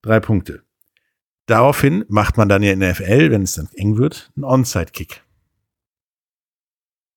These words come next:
Den haben dann die Battlehawks nicht gemacht, sondern haben diesen Ersatz des Onside-Kick, den es in der X F L gibt,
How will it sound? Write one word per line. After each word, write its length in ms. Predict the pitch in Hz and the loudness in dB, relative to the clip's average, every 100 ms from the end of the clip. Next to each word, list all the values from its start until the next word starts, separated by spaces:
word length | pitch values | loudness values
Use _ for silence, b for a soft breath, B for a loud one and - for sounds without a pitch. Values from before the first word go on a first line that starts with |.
| _ _ - | _ _ -4
Den 240 | 117 110 | -2 0
haben 240 | 107 110 104 | 0 0 2
dann 240 | 98 98 | 2 2
die 80 | 90 | 0
Battlehawks 600 | 117 - 104 98 85 - | 0 2 2 0 -4 0
nicht 260 | 135 - - | 0 0 -10
gemacht, 640 | 76 71 143 - - - _ _ _ _ _ _ _ _ _ _ _ _ _ _ _ _ _ _ _ _ - | -8 -2 -4 -4 -20 -20 _ _ _ _ _ _ _ _ _ _ _ _ _ _ _ _ _ _ _ _ -14
sondern 600 | 95 120 123 107 110 131 | -2 2 4 4 4 4
haben 240 | 104 113 | 2 2
diesen 580 | 110 107 104 104 98 - _ _ _ _ - | 2 0 0 -2 -6 -14 _ _ _ _ -2
Ersatz 420 | 117 135 160 - | 0 0 -2 -2
des 140 | 120 | -2
Onside-Kick, 560 | 101 98 95 90 92 85 | -2 -2 -2 -4 -6 -6
den 140 | 90 | -6
es 120 | 82 85 | -6 -4
in 80 | |
der 120 | 85 87 | -6 -6
X 140 | - | -8
F 140 | 90 | -8
L 120 | 78 80 | -8 -6
gibt, 400 | 98 - - | -6 -6 -20